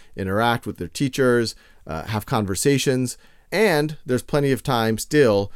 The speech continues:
for going outside, running around. In fact, he's also doing P E <laughs> over video conference. And we're fortunate we have a backyard. He's able to take the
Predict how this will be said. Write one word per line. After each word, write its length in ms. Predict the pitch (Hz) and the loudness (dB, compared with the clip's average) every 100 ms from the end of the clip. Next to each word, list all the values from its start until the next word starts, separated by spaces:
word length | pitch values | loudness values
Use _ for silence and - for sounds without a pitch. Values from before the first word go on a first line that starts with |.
| - - | -14 -12
for 160 | - 107 | -6 0
going 320 | 123 123 117 | 4 4 2
outside, 720 | 104 98 123 104 98 98 95 | 0 -2 0 0 0 0 -4
running 380 | 104 104 117 120 | -4 0 2 2
around. 460 | 113 101 92 90 92 | 0 0 -2 -4 -6
In 60 | |
fact, 180 | 95 101 | -6 -6
he's 180 | 113 101 | -4 -2
also 220 | 101 101 | -2 -4
doing 240 | 101 101 101 | -4 -4 -4
P 340 | 131 180 185 | -4 0 2
E 80 | - - | 2 -2
<laughs> 120 | - | -4
over 240 | 127 123 117 | 0 0 2
video 240 | 113 113 | 2 0
conference. 460 | - 92 87 165 143 | 0 -4 -2 -2 0
And 180 | 107 - - - | -2 -6 -18 -12
we're 200 | 110 120 | 0 0
fortunate 520 | - 123 135 127 139 | 2 0 0 0 -2
we 120 | 123 113 | 0 0
have 140 | 104 | 0
a 80 | 104 | 0
backyard. 800 | 98 87 - 139 151 135 131 123 - - - | -2 -4 0 2 4 4 2 0 -8 -18 -6
He's 220 | 120 107 | -4 2
able 220 | 117 110 | 2 2
to 100 | 107 | 0
take 340 | - 117 98 107 | 0 0 0 -2
the 380 | 98 90 87 | -4 -2 -6